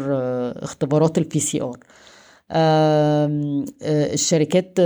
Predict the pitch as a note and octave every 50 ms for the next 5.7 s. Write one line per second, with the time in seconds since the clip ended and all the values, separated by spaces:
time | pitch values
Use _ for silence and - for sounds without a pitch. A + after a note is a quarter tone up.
0 | E3 D#3 D3+ D3+ - F#3 F3+ F3 F3+ F3 D#3 E3 D#3+ E3 E3 D#3+ D3 D#3 E3+ F3+
1 | F#3 F#3 F#3 F3 D3+ D3 C#3+ C#3 C#3+ C#3+ - E3+ D3+ - - E3+ - - - D#3+
2 | D3+ - - C#3 B2 B2 C3+ D3+ D#3 D#3 E3+ D#3+ C#3+ C3+ C3+ C#3 D#3 F#3 G3+ G3
3 | - - D3+ C#3 C3+ C#3 C3+ C3+ B2+ - - C3+ C3 C3 C3 B2+ B2+ B2 B2 B2
4 | A#2+ A#2+ A#2 D#3 D#3 D#3+ E3+ F3+ F#3+ G3+ G#3+ A3 G#3+ - D3+ C#3+ C#3+ C#3+ - E3
5 | D#3 E3 D#3+ D#3+ D#3+ D#3+ E3+ F#3 F#3+ G3 G3 - -